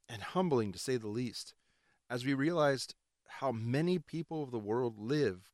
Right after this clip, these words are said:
compared to our American lifestyle. The last night we were there, the family, out of gratitude, fixed us a giant meal. We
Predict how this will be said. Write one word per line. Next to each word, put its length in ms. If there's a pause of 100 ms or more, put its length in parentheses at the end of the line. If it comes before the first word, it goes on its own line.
compared 440
to 120
our 120
American 520
lifestyle. 600 (1500)
The 60
last 280
night 160
we 100
were 80
there, 200
the 120
family, 560 (720)
out 140
of 80
gratitude, 580 (140)
fixed 300
us 240
a 100
giant 680
meal. 360 (1000)
We 200